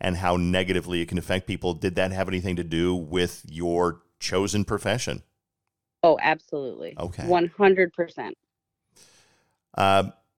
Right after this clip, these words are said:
Speaker 1: when you listen back to the previous podcasts, and, and I don't think I meant to ever get into this, uh, this, uh, like, vein of my podcast, but it started a couple of months ago or a month ago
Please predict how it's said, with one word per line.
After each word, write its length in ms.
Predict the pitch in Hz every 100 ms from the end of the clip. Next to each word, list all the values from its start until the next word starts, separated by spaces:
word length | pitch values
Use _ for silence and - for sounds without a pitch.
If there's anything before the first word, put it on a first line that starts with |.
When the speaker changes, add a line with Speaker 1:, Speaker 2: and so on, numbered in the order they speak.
| -
Speaker 1:
when 340 | 113 139 160
you 240 | 139 202 170
listen 500 | 123 135 - 135 98
back 640 | 95 87 85 85 85 - -
to 120 | - 113
the 80 | 90
previous 400 | 117 104 95 -
podcasts, 760 | 87 92 - 82 80 80 -
and, 340 | 82 80 80 -
and 160 | 95 90
I 60 |
don't 220 | 104 202
think 140 | 202 170
I 100 | 110
meant 500 | 95 95 101 - -
to 180 | - 107
ever 220 | 95 95
get 260 | 78 101 92
into 260 | 104 113
this, 360 | 110 123 - - - - - -
uh, 180 | 92 92 90
this, 360 | 101 107 101 - 90 - 92 101 92
uh, 180 | 92 104
like, 180 | 92 92
vein 300 | 87 104 110
of 80 | 104
my 140 | 90 90
podcast, 580 | 92 104 - 87 85
but 100 | 101
it 40 | 92
started 300 | - 104 87
a 40 |
couple 220 | 101 98
of 80 | 85
months 180 | 95 101
ago 160 | 92 82
or 120 | 85
a 40 |
month 160 | 90 101
ago 220 | 85